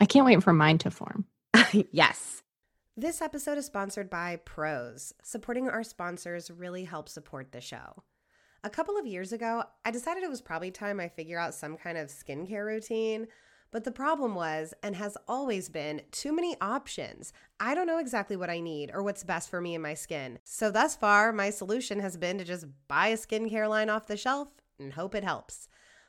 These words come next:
Speaker 3: But that's all about to change when my custom skincare from Prose comes in.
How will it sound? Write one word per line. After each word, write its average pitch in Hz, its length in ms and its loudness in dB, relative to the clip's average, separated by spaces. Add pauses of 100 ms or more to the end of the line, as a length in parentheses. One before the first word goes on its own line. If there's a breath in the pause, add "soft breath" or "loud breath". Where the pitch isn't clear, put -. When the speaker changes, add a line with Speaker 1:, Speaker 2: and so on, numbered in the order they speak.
(100)
Speaker 3:
But 208 100 -6
that's 311 260 0
all 202 140 -2
about 202 180 0
to 202 80 -10
change 190 460 -4
when 185 180 -6
my 190 220 -2
custom 226 500 -6
skincare 208 760 -4
from 175 180 -8
Prose 175 560 -4
comes 165 300 -8
in. 156 300 -12